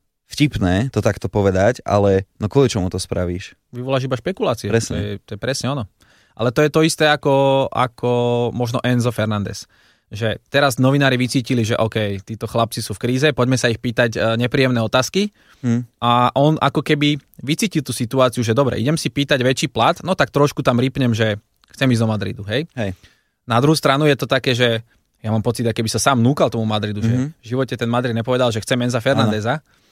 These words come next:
Speaker 1: Áno. Áno,
Speaker 2: Hej?
Speaker 1: áno, áno.
Speaker 2: Ale zase iba sa to blíži k tej situácii, že, a, ak ho budú mať pod cenu, vymyslím si, za päťdesiat, za šesťdesiat,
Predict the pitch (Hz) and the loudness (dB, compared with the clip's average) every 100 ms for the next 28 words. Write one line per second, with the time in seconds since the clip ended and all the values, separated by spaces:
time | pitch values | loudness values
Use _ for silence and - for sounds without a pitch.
0 | - 113 101 113 127 98 98 95 _ - | -8 -4 0 2 2 0 -4 -8 _ -6
1 | 110 117 120 117 120 117 87 120 135 123 | -2 2 2 2 2 0 0 0 0 -2
2 | - _ - 127 143 131 123 135 139 - | -4 _ -4 -2 -2 -2 0 0 0 -2
3 | 123 - 113 127 123 131 123 113 113 107 | -2 -2 -2 0 0 0 -4 0 -2 -4
4 | _ _ _ _ _ - 107 - 123 127 | _ _ _ _ _ -6 -4 0 0 2
5 | 131 131 123 113 - - 123 196 - _ | 2 2 0 -2 -6 -4 -2 -2 -4 _
6 | _ _ 110 120 117 104 104 107 - 110 | _ _ -6 -4 -2 -6 -6 -6 -2 -2
7 | 104 98 - 104 - 139 | -2 -4 -4 -6 -2 -4